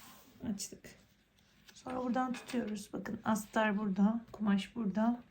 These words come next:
Fermuarı ortadan tutuyorum. Ve şöyle astarı içine kaydırıyorum.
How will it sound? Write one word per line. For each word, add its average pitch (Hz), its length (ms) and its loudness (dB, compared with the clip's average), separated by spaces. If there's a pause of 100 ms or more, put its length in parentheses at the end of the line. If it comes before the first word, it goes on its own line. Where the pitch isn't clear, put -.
(100)
Fermuarı 196 440 6
ortadan 196 440 2
tutuyorum. 247 480 -4 (800)
Ve 240 80 4
şöyle 202 340 2
astarı 208 600 -4
içine 220 480 0
kaydırıyorum. - 600 0